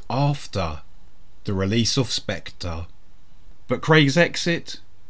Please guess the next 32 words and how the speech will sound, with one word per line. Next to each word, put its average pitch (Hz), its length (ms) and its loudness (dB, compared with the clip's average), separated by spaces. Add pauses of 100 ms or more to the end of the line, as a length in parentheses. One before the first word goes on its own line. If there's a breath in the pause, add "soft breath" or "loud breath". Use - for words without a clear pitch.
(100)
would 117 140 2
prove 135 280 6
to 110 80 -2
be 107 140 4
nothing 123 500 4
short 127 380 2
of 123 100 0
remarkable. 87 720 0 (840)
I'm 139 140 6
Stephen 170 300 4
Archibald, 190 560 0 (560)
and 110 120 -2
thank 135 300 4
you 135 60 4
for 135 120 0
listening 131 280 4
to 135 120 -2
my 131 100 6
podcast, 127 800 -2 (600)
They 90 160 -2
Came 113 300 2
From 113 220 0
Within, 110 480 0 (680)
Cult 90 240 -4
Movie 98 380 0
Reviews. 85 720 -4 (460)
All 151 80 6
of 139 160 8
my 120 100 8
episodes 110 400 2
are 92 140 2
available 87 640 2